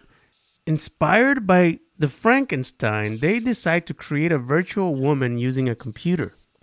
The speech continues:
programming her with everything they conceive to make a perfect dream woman.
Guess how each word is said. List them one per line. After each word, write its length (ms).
programming 540
her 300
with 220
everything 380
they 100
conceive 680
to 100
make 220
a 60
perfect 400
dream 280
woman. 460